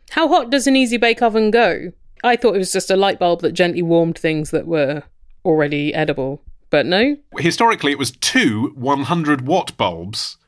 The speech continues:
Speaker 2: Uh, you can't even buy those bulbs anymore. And it would go as hot as three hundred and fifty <laughs> degrees.
Speaker 1: Fahrenheit,
Speaker 2: So
Speaker 1: Celsius.
Speaker 2: Fahrenheit, yeah.
Speaker 1: Enough to dry out a cookie.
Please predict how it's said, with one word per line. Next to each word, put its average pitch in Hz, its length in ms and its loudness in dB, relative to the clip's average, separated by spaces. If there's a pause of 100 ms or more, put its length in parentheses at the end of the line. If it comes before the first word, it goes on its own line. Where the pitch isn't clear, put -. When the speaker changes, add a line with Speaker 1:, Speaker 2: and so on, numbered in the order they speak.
(240)
Speaker 2:
Uh, 120 300 0
you 127 100 -8
can't 165 180 -2
even 127 160 0
buy 135 200 0
those 95 200 -4
bulbs 87 320 -8
anymore. 87 500 -10 (100)
And 120 440 -6
it 139 160 -2
would 139 140 -4
go 135 140 0
as 131 80 -4
hot 143 180 -4
as 120 100 -10
three 143 200 -2
hundred 127 240 -4
and 127 100 -6
fifty - 300 -6
<laughs> - 120 0
degrees. - 680 -6
Speaker 1:
Fahrenheit, 175 720 0
Speaker 2:
So - 120 -4
Speaker 1:
Celsius. 170 680 -2
Speaker 2:
Fahrenheit, 107 480 -4
yeah. 196 220 -4 (100)
Speaker 1:
Enough 285 300 0
to - 100 2
dry 233 320 2
out 247 220 0
a 240 60 2
cookie. 156 420 -2